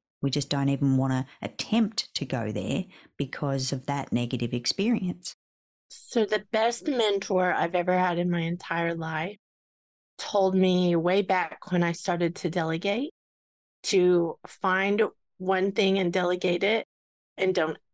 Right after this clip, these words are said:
Speaker 2: ever take it back. It doesn't mean you won't bump your head along the way getting it,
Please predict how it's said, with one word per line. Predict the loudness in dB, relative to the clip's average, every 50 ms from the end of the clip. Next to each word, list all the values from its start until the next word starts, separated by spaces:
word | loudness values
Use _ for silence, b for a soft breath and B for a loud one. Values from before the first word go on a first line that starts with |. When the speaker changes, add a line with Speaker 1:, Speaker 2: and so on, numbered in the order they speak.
| _
Speaker 2:
ever | -4 -2 -2 -2 -4 -6 -6 -4 -2 -2 0 -2 -2
take | -4 -6 -4 -2 -2 -2 -2 -2
it | -2 -2 -2 -4
back. | -6 -6 -6 -8 -14 -18 -20 _ -20 -20 -20 _ _ _ _ _ _ _ _ _ _ _ _ _ _
It | -6 -4 -2
doesn't | 0 0 2 2 2 4
mean | 4 4 6 6
you | 4 4
won't | 4 2 2 0 0 -4 -8 _
bump | -8 -4 -2 0 0 0 0
your | 2 2 2
head | 2 2 2 2 2
along | 2 4 4 4 4 4 4
the | 4 4
way | 2 2 0 0 0 -2
getting | 0 0 0 2 2 2 2 2
it, | 2 2 0 -2 -4 -8 -14 -16 -16